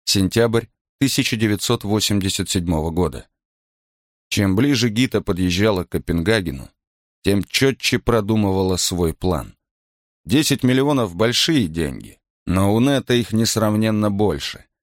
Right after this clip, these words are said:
А когда тебе всего пятьдесят три года, как Гите в данный момент,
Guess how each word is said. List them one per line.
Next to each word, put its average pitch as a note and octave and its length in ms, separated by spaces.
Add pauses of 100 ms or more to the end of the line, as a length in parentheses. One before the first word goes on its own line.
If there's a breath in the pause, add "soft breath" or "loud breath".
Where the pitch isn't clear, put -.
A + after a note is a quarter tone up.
(180)
А - 100
когда G2 320
тебе F2+ 240
всего G2 300
пятьдесят E2+ 580
три D#2 160
года, F2 380
как D2 260
Гите F2 280
в D2+ 80
данный E2+ 340
момент, G2 500